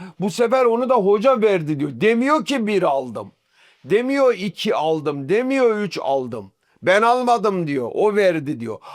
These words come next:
Ama yüksek olursa, yüksek olursa o alıyor. Ben vermemiş oluyorum. Cenab-ı Hak nimeti verince iyi, nimeti alınca "Allah bana azap etti. Allah, haşa, Allah bana zulmetti.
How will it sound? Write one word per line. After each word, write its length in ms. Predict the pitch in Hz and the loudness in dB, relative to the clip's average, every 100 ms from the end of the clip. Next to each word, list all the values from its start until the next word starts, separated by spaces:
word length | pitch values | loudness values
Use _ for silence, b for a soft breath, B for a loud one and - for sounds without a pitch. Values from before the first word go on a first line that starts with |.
| B | B
Ama 260 | 143 175 175 | -2 2 2
yüksek 520 | 175 190 - 226 - | 0 -4 -2 -2 0
olursa, 600 | 214 220 190 240 262 - B B | 0 0 0 -2 -2 -6 B B
yüksek 500 | 135 165 - 214 208 | -6 -6 -2 -4 -2
olursa 340 | 233 269 - 240 | 0 0 0 4
o 220 | 233 233 | 4 6
alıyor. 420 | 196 165 156 139 | 4 2 0 2
Ben 220 | 165 175 | 0 2
vermemiş 540 | 190 196 180 151 135 127 | 2 2 0 -2 -6 -8
oluyorum. 420 | 117 104 95 - _ _ _ _ _ b b b b - | -8 -10 -14 -18 _ _ _ _ _ b b b b -2
Cenab-ı 380 | 170 220 226 | 2 4 4
Hak 280 | 220 202 202 | 4 2 0
nimeti 580 | 185 214 214 220 254 220 | 0 2 2 2 0 2
verince 480 | 220 220 214 214 180 | 2 2 0 0 0
iyi, 460 | 247 302 262 254 B B B | 0 -2 -2 -4 B B B
nimeti 520 | 170 220 220 214 220 | 0 2 2 0 2
alınca 400 | 220 220 240 247 | 2 2 2 2
"Allah 440 | 233 233 233 220 170 | 2 2 2 0 2
bana 200 | 220 226 | 2 4
azap 480 | 202 214 208 226 208 | 4 2 4 2 2
etti. 340 | 202 - 170 - | -2 0 -2 2
Allah, 280 | 202 202 | 0 0
haşa, 420 | 180 226 247 - 202 | 2 4 2 2 2
Allah 440 | 190 214 233 175 | 2 2 0 2
bana 260 | 208 220 185 | 2 2 2
zulmetti. 720 | 170 240 214 196 - 160 | 0 0 0 -2 -2 -4